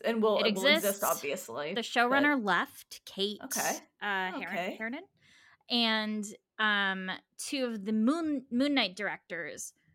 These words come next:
Speaker 2: are going to be showrunning Loki season two.
Speaker 1: Okay, that's a disappointment, but also, like, I will take it. Like
Speaker 2: Yeah, like, it's fine. People wanna move on. That's cool.
Speaker 1: Yeah.
Speaker 2: We'll see, we'll see what comes of it. Moon Knight, Moon Knight was great. It was really fun.
Speaker 1: Yep.
Speaker 2: Um,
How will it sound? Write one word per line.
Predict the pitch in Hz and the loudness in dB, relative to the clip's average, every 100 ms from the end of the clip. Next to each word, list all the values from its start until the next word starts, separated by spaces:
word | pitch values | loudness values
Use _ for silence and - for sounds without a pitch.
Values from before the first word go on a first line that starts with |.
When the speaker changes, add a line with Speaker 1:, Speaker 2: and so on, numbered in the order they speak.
| _ - | _ -2
Speaker 2:
are | 202 190 | -2 0
going | 202 190 | -2 -4
to | |
be | 185 | -4
showrunning | 190 - 226 214 196 185 180 170 170 175 - - | -6 -4 -2 0 -2 -2 -4 -6 -8 -14 -16 -8
Loki | 175 175 | -8 -8
season | - 147 - | -16 -16 -18
two. | - - _ _ - - _ _ _ _ _ _ - | -20 -20 _ _ -18 -18 _ _ _ _ _ _ 2
Speaker 1:
Okay, | 330 254 302 | 4 6 4
that's | 320 330 | 2 0
a | |
disappointment, | 226 294 - 247 302 285 | -2 -4 -4 -2 -2 2
but | 269 | 4
also, | 220 226 247 | 4 4 0
like, | 247 208 | 2 2
I | 190 | 0
will | 202 | 0
take | 196 - | -6 -4
it. | 226 - 196 | -4 -4 -4
Like | - 359 | 0 4
Speaker 2:
Yeah, | 285 175 | 6 4
like, | 302 311 | 0 -2
it's | 381 | -2
fine. | 294 294 381 381 | -2 -2 -4 -8
People | 277 294 | -4 0
wanna | 294 285 | 0 0
move | 277 269 | 0 0
on. | 262 294 320 | 0 -2 -4
That's | - 233 | -6 -6
cool. | - 226 | -4 -4
Speaker 1:
Yeah. | |
Speaker 2:
We'll | 220 233 | -2 -4
see, | 240 233 220 | -4 -4 -4
we'll | 233 | -4
see | 233 240 | -4 -4
what | - | -6
comes | - 196 | -8 -8
of | 196 | -6
it. | 247 226 | -4 -2
Moon | 220 226 | -2 -2
Knight, | 226 - | -2 0
Moon | 233 254 | 2 4
Knight | 262 | 2
was | 262 | 0
great. | 233 214 269 - - | 0 0 0 -4 -8
It | |
was | 214 208 | -8 -6
really | 208 208 | -4 -4
fun. | 202 202 233 214 | -6 -6 -2 0
Speaker 1:
Yep. | 202 - _ _ _ _ | 0 -2 _ _ _ _
Speaker 2:
Um, | 208 208 196 190 175 175 - 233 | 2 4 4 2 -2 -8 -10 -12